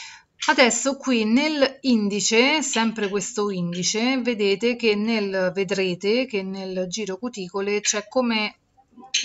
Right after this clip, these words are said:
chiamiamolo un piccolo sollevamento, ehm, per non rischiare appunto che il sol-,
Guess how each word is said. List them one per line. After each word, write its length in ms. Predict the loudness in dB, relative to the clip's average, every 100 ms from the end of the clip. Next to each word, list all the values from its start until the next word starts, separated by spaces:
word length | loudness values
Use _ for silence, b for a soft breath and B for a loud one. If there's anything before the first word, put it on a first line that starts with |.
| -6
chiamiamolo 500 | -4 -2 0 2 0
un 160 | 0 -2
piccolo 440 | -6 -2 0 0
sollevamento, 1200 | -2 -2 0 2 0 0 -2 -4 -4 -2 0 -2 B B B B _ 0
ehm, 920 | 2 2 0 -2 -2 -2 -2 -2 -2
per 200 | 0 2
non 280 | 4 4 4
rischiare 640 | 0 -4 2 6 8 8
appunto 720 | 2 0 0 0 0 -2 -2
che 140 | 0 0
il 240 | 0 -2
sol-, 360 | -4 -4 -2